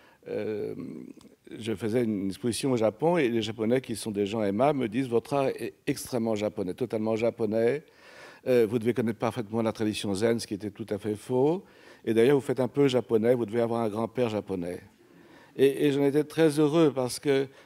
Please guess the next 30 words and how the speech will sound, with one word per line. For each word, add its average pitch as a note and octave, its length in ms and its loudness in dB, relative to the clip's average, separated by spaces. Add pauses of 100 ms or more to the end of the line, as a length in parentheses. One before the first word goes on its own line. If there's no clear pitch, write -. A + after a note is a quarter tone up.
(140)
euh, B2+ 520 -6
j'aimerais C3 720 0
que B2+ 120 -4
si D3 340 -2
je, B2+ 180 -8
je, A#2 300 -10
j'expose B2 400 -2
en B2+ 100 0
Afrique, D#3 440 0
on B2+ 180 -4
me A#2+ 120 0
dise : « C3 320 0
Vous A#2+ 160 -6
devez A#2 140 2
avoir B2+ 200 4
un B2+ 60 2
grand-père B2+ 360 0
africain. » C3 520 0
Disons B2+ 200 -2
que, D3 160 2 (400)
euh, - 640 -6
chacun E3 480 2
se - 200 -4
reconnaisse D3 880 2 (1080)
dans A2+ 360 2
ce - 120 -8
que - 120 -4
j'essaye A#2 360 -2
de A#2 120 0
dire A#2 400 -2